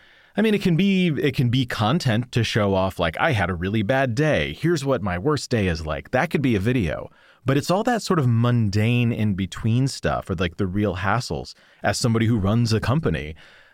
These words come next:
there are plenty of days that are really difficult, but not in a way that would be interesting to tell other people about. How do you represent that to others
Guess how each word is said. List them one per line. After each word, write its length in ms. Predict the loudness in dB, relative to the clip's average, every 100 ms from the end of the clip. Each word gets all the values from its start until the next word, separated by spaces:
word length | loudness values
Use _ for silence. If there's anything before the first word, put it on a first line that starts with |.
| -4
there 180 | 0 0
are 80 |
plenty 400 | -2 -2 0 2
of 100 | 0
days 360 | 2 2 2 0
that 120 | 0
are 360 | 0 0 0 -4 -12 _ -12
really 320 | -4 0 2
difficult, 580 | 2 0 -2 -2 -2 -4 _
but 180 | -2 0
not 300 | 2 2 2
in 100 | 2
a 80 | 2
way 360 | 2 2 2 2
that 180 | 0
would 100 | -2
be 180 | -2 -2
interesting 520 | 0 -2 -2 -2 -2
to 60 | -2
tell 260 | -2 -2 -2
other 180 | -4
people 380 | -2 -2 -2 -4
about. 480 | -2 -2 -2 -2 -10 _ -20 -6
How 220 | -2 0
do 100 | 2
you 220 | 2 2
represent 640 | 0 0 0 0 0 -2 0
that 320 | 0 0 -4
to 160 | -8 -6
others 520 | -4 -4 -8 -10